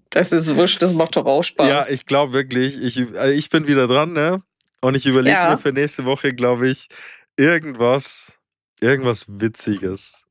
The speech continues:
Speaker 2: Irgendwas,
Speaker 1: <laughs>
Speaker 2: so was, was kein, was nicht wichtig ist, sondern nur lustig. Mal schauen.
Speaker 1: Ja, aber wir, wir, ich dachte, ja, naja,
Speaker 2: Ja,
Speaker 1: naja.
Speaker 2: f-, fand ich super cool.
Speaker 1: Ja.
Speaker 2: Wie gesagt, ich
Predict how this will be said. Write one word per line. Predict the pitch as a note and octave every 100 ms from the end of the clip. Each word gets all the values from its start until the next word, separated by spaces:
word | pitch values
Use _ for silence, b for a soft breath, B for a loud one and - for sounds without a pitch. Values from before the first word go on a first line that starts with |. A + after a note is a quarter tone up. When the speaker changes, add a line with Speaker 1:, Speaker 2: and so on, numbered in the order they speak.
| -
Speaker 2:
Irgendwas, | D#3+ E3 C#3+ A2 C#3 C3 -
Speaker 1:
<laughs> | -
Speaker 2:
so | - G3+
was, | C3 G#3 G#3 G3 - _ _ _ _ - b b b -
was | B2 B2
kein, | - - B2 C3 B2+ G#2+ F#2+ _ _ _ _ _ -
was | - G2+ A2+
nicht | B2 A2
wichtig | G#2+ A#2 - F#2+
ist, | G2 F#2+
sondern | - G#2+ G#2
nur | G#2+ A2
lustig. | G2+ - - F2+ F#2+ - - _ -
Mal | C#3
schauen. | C#3 - F#2+ F#2+ G#2 - _ - B B B B -
Speaker 1:
Ja, | D3+
aber | F3 E3
wir, | F3 G#3+ -
wir, | - A3 A3 G3+ F#3+
ich | - -
dachte, | - - C4
ja, | C4 G#3+ B3 F#3+ F#3
naja, | - A3
Speaker 2:
Ja, | G3+ C#3+ E3
Speaker 1:
naja. | D#3 - F#3+ B2
Speaker 2:
f-, | -
fand | - C3+
ich | D3
super | D#3+ E3+ D#3+ -
cool. | C3 G#2+ A2+
Speaker 1:
Ja. | G#3+
Speaker 2:
Wie | -
gesagt, | C#3 B2+ G#2 - -
ich | G#2 G2+ -